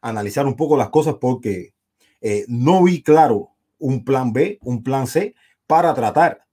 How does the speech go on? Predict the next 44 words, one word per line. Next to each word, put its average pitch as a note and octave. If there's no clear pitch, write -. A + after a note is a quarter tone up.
de A2
salir B2+
de C#3+
estos C3+
momentos A#2+
de G#2+
presión C3
que A#2+
ponía, G#2
eh, F#2
Denis C#3
el C3
Martillo B2+
Contreras. C#3+
Yo C3
me C#3+
imagino C#3
que C3
en A2+
alguna C3+
de A#2+
las G2+
entrevistas G#2+
que G2+
den B2+
entonces A#2+
ahora B2
los, G#2
los A#2
protagonistas, A#2+
me A2
refiero B2+
a -
Jairon, D3
me G2
refiero B2+
al A2+
profesor A2
Pedro B2+
Roque C#3+
y -
eso, F3+
puedan C#3
explicarnos A2